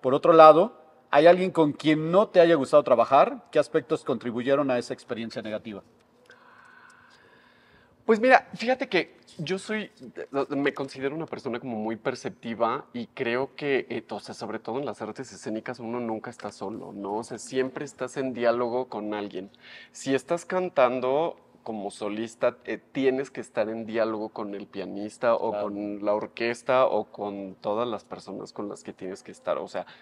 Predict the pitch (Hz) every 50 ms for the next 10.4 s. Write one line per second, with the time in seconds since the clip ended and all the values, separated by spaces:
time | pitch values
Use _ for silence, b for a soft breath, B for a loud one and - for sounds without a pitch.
0 | b b b _ - - 110 - 117 113 - - 131 113 120 - 123 113 113 -
1 | - 110 - - _ _ - 92 - - 95 - - 123 107 110 113 113 - 127
2 | 107 95 107 107 104 120 110 110 104 - - 110 - - 110 - 117 - - -
3 | 95 - - - - 120 110 117 123 127 117 107 101 104 - - 98 98 95 95
4 | 110 117 120 120 113 107 - _ - 101 101 104 104 107 104 110 117 110 110 -
5 | - - - - - 98 - - 110 104 - - 92 92 92 98 98 95 92 95
6 | 98 98 95 - 107 104 110 120 113 98 95 95 95 98 98 - 120 117 113 113
7 | - - 135 127 - - - 110 101 - - - _ _ _ - 107 107 101 101
8 | 101 98 101 - b b b b b b b b b b b b b b b b
9 | b b b _ _ - 127 127 123 131 139 139 147 143 - - - 160 156 156
10 | 156 156 147 127 98 - -